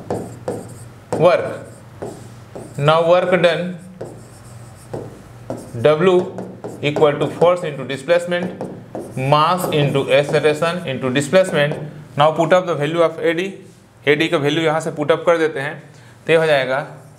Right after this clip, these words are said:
one up M, one upon two V square minus U square, that equal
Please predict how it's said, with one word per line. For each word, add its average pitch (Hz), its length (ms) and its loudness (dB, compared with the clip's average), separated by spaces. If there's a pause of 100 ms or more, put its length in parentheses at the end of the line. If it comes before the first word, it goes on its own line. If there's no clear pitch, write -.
one 147 260 2
up 151 220 -2
M, 151 240 0 (680)
one 165 120 2
upon 135 520 0
two 156 260 0 (420)
V 165 360 2
square 139 420 2 (440)
minus 131 580 0 (160)
U 165 240 4
square, 165 420 0 (400)
that 165 240 2
equal 143 400 0